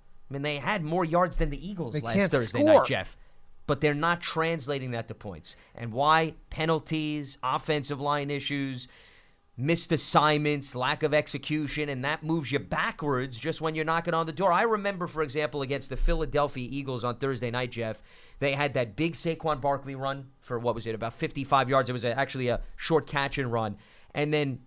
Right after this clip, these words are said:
Speaker 1: John Greco gets a false start. <laughs> So you moved all the way up the field, you're knocking on the door in the red zone, and then you move backwards. I mean, those are the things that the Giants, they have to eliminate because they're not the type of team that can easily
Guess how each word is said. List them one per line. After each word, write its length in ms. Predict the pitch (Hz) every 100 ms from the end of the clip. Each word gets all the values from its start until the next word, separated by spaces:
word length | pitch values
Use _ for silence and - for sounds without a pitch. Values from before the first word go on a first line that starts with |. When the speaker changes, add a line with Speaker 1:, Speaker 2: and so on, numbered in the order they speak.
| _ 104
Speaker 1:
John 240 | 147 151
Greco 340 | 131 156 139 120
gets 200 | 123 127
a 40 |
false 280 | - 135 123
start. 300 | 160 143 - - -
<laughs> 80 | 170 -
So 440 | 165 - 156 135 - - -
you 160 | 123 147
moved 360 | 151 180 143
all 240 | - 156 175
the 80 | 175
way 180 | 170
up 140 | 160 -
the 80 | 151
field, 460 | 202 202 156 143
you're 80 | 131
knocking 300 | 135 156 165
on 100 | 160
the 80 | 151
door 200 | 139 156
in 60 | 147
the 80 | 135
red 200 | 190 151
zone, 300 | 147 143 139
and 140 | 143
then 100 | 151
you 60 | 147
move 160 | 143
backwards. 380 | 160 202 160 117
I 20 |
mean, 100 | 110 104
those 240 | 190 214
are 40 | 214
the 100 | 170
things 420 | - 170 156 123
that 140 | 127
the 60 | 131
Giants, 600 | - 127 135 135 131 - -
they 100 | 156
have 180 | 156 170
to 120 | 170 151
eliminate 420 | 165 170 123 113
because 280 | 131 143 - - -
they're 140 | 151
not 240 | 151 170 170
the 60 |
type 320 | 165 156 143
of 120 | 135 -
team 280 | 156 151 131
that 140 | 120
can 160 | 131 113
easily 720 | 143 160 127 131 127 120